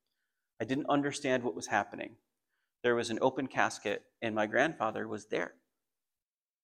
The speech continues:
He looked like he could move at any moment. But at the same time, it,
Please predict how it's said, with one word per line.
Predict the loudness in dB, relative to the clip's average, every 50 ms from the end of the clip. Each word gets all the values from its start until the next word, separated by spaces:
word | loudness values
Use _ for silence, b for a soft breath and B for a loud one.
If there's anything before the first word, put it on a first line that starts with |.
| _ _ _ _ _ _ _ _ _ _ _ _ _ _ _ 0
He | 2 2
looked | 8 12 12 12 12 10 -6 -2 6
like | 8 8 8 8 4 -8 -18 -20 _ _ _ _ _ _ _ _ _ _ _ _ _ _ _ _ _ _ _ _ _ _ _ _ _ _ _ _ _ _ -6
he | -4
could | 2 6 6 6 8
move | 8 4 4 6 6 6
at | 6
any | 6 6 4
moment. | 4 2 2 2 0 -4 -6 -10 -20 _ _ _ _ _ _ _ _ _ _ _ _ _ _ _ _ _ _ _ _ _ _ _ _ _ _ _ _ _ _ _ _ _ _ _ _ _ _ _ _ _ _ _ _ _ _ _ _ _ _ _ _ _ 2
But | 4 4
at | 4 4 0 -12 -18 -14 -8
the | -6
same | 0 4 4 4 4
time, | 4 4 4 4 4
it, | 2